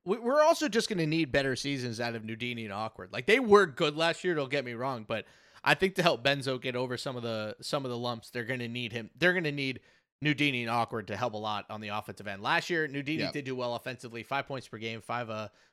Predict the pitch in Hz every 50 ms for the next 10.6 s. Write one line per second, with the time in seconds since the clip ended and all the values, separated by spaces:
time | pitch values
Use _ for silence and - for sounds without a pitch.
0 | _ - 151 135 - - 127 117 120 113 113 107 104 117 117 110 - 117 95 90
1 | 110 113 - - 113 101 92 92 104 95 - 127 127 123 113 - - - 139 123
2 | 123 117 113 110 107 - - - _ _ _ _ _ - 127 120 117 117 117 113
3 | 110 113 107 107 104 - - 123 120 113 110 110 - 151 151 151 - - 170 147
4 | 143 147 143 143 139 139 143 139 - 139 135 127 127 135 135 131 131 123 117 123
5 | 135 156 156 143 131 131 - - 127 127 127 120 117 113 - _ _ _ _ -
6 | 107 110 135 139 135 120 123 123 123 117 - 123 110 107 - _ _ _ _ _
7 | _ _ - 120 127 135 123 131 123 - - 123 113 110 107 101 110 110 107 101
8 | 85 113 131 135 143 165 180 160 131 131 127 127 123 120 - - 107 113 170 214
9 | 196 175 185 - 208 185 170 - 175 151 131 - 139 123 123 107 113 117 110 107
10 | 101 95 - 113 120 123 120 - - 107 101 95